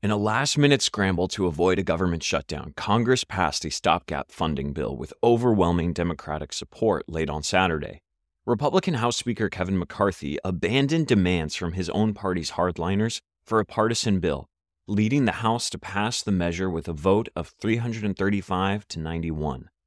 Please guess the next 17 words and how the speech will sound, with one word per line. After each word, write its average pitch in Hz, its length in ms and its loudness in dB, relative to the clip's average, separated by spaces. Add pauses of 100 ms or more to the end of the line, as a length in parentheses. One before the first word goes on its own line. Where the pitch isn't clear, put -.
(360)
The 120 80 -6
stopgap - 600 0
bill 85 260 0
manages 110 680 0
to - 100 -8
keep 113 220 -6
the 110 60 -2
government's 101 540 2
lights 87 380 2
on 85 280 0
until 73 300 -4
November 90 480 0
seventeenth, 104 640 -4
two - 160 -10
thousand 78 360 -6
and 71 100 -8
twenty-three - 680 -4